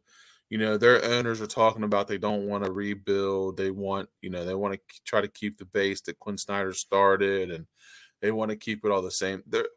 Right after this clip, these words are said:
uh, there's, there's no way. I, I don't think there's a way that you can get Gobert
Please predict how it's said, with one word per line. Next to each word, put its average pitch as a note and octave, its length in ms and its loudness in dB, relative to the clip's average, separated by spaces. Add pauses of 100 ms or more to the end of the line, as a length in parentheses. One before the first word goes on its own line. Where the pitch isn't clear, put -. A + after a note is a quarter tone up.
uh, - 100 -6 (1700)
there's, A#2+ 240 0 (100)
there's G#2+ 220 -4
no C3 400 8
way. G2 840 0 (460)
I, - 100 -2 (440)
I A2 100 0
don't A#2 380 -2
think C3 180 -4
there's B2+ 200 -2
a B2+ 40 -2
way F2+ 680 -2 (840)
that G2 200 -4
you A2 100 -2
can G#2+ 300 -4
get G2+ 400 2 (460)
Gobert G2 1000 2